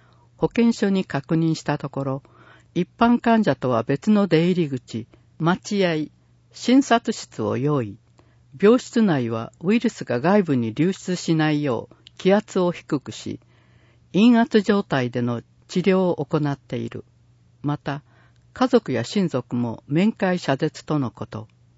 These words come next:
搬送にも陰圧専用車を用いる場合もあるとのことだった。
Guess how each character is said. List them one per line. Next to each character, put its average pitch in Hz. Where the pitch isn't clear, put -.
搬 240
送 226
に 208
も 120
陰 226
圧 214
専 208
用 208
車 117
を 107
用 143
い 196
る 185
場 175
合 175
も 170
あ 170
る 165
と 135
の 107
こ -
と 113
だ 98
っ -
た。 95